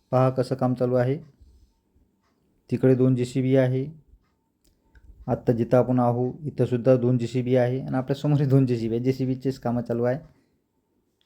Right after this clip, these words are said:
लवकर करण्यासाठी. म्हणजे या एका किलोमीटरमध्ये सहा जेसीबीनं काम चालू आहे मित्रांनो. एक एक किलोमीटर नाही, सातशे आठशे मीटर असं नाही.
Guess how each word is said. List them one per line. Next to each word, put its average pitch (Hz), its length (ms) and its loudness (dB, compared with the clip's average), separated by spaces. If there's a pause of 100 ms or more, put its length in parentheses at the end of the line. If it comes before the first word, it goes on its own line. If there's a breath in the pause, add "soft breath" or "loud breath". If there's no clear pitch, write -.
(180)
लवकर 117 280 2
करण्यासाठी. 117 640 -4 (4000)
म्हणजे 143 300 2
या 160 80 6
एका 160 300 4
किलोमीटरमध्ये 151 640 0
सहा 147 280 0
जेसीबीनं 139 460 -2
काम 127 220 0
चालू 113 200 0
आहे 113 160 -2
मित्रांनो. 107 360 -8 (720)
एक 175 120 4
एक 196 120 8
किलोमीटर 143 300 2
नाही, 127 300 2
सातशे 127 340 -2
आठशे 127 240 -2
मीटर 127 240 -2
असं 127 320 0
नाही. 120 220 -6